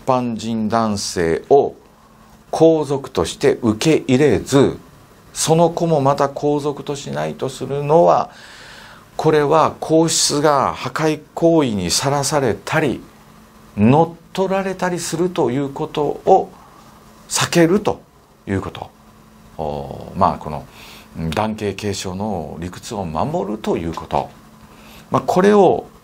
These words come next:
徹底しようという狙いが、えー、あるからなんです。まあ、あー、有力な、その、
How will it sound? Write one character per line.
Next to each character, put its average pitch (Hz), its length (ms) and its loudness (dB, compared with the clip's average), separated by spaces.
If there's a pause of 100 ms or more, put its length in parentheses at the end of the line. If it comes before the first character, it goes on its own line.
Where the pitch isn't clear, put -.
(140)
徹 107 260 0
底 101 120 2
し - 120 -4
よ 107 100 -2
う - 40 -12
と 73 140 -8
い 95 80 -4
う 104 160 -2 (220)
狙 71 280 -4
い 69 40 -8
が、 131 220 -2 (500)
え - 160 -12
ー、 - 60 -14
あ 113 80 0
る 120 100 -4
か - 140 -16
ら - 80 -16
な - 120 -20
ん - 100 -20
で - 80 -20
す。 - 240 -12 (800)
ま 73 300 -4
あ、 78 460 -8
あ - 20 -6
ー、 - 20 -4
有 95 160 4
力 90 260 0
な、 69 420 -2
そ - 180 -10
の、 69 200 -10